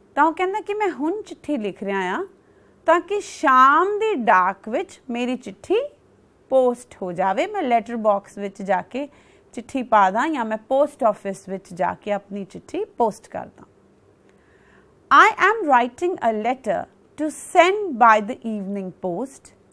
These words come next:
It is to the person I care for the most।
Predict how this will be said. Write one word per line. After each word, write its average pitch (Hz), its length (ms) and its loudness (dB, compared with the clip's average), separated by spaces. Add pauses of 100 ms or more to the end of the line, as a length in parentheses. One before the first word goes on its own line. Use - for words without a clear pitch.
(540)
It - 80 -8 (140)
is 349 60 -4 (260)
to 277 100 -4
the 214 140 -6 (140)
person 247 600 -2 (260)
I - 20 -8
care 214 420 -4
for 165 360 -12
the 226 120 -6
most। - 440 -12